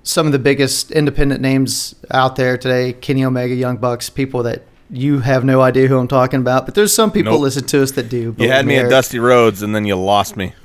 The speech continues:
Speaker 1: Well,
Speaker 2: <laughs>
Speaker 1: I brought him up because they kinda got together, and they formed kind of like a little team. They're, um,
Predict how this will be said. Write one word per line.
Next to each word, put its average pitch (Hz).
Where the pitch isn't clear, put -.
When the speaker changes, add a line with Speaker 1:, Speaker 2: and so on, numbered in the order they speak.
Speaker 1:
Well, 160
Speaker 2:
<laughs> -
Speaker 1:
I 185
brought 190
him 185
up 160
because 139
they 180
kinda 190
got 147
together, 131
and 143
they 156
formed 143
kind 165
of 127
like 139
a 139
little 135
team. 135
They're, 147
um, 123